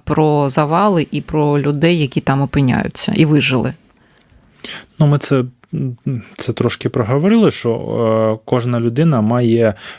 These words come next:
Speaker 2: різні типи нервової системи і різну силу нервової системи. Е,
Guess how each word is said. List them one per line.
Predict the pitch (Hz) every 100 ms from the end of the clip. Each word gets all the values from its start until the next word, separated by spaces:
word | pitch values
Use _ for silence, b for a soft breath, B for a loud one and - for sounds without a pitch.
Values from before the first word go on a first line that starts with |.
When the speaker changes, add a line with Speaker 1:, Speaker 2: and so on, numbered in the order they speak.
| -
Speaker 2:
різні | 110 123 113 110 101 _ _ _ -
типи | 135 131 113
нервової | 104 101 117 113 113
системи | - 110 - 113 98 98
і | 104
різну | 110 117 120 113
силу | - - 120 104 101
нервової | 95 95 98 95
системи. | 95 107 - 104 95 - B B B B B B -
Е, | 101 98 95